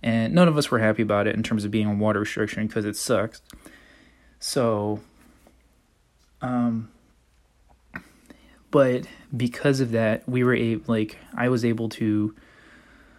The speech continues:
um, consolidate all the stuff we had into one area. By doing that, I was able to pretty much almost save the whole trip in terms of we didn't have to order,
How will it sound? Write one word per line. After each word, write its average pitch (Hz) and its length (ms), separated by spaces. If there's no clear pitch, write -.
um, 117 560
consolidate 135 640
all 123 160
the 127 80
stuff 117 240
we 107 80
had 113 460
into 123 200
one 120 160
area. 107 420
By 113 160
doing 143 300
that, 120 280
I 113 80
was 110 140
able 110 300
to 107 420
pretty 143 240
much 131 440
almost 127 760
save 120 480
the 107 180
whole 110 300
trip 151 340
in 110 100
terms 107 300
of 107 240
we 117 180
didn't 131 200
have 120 180
to 117 80
order, 110 500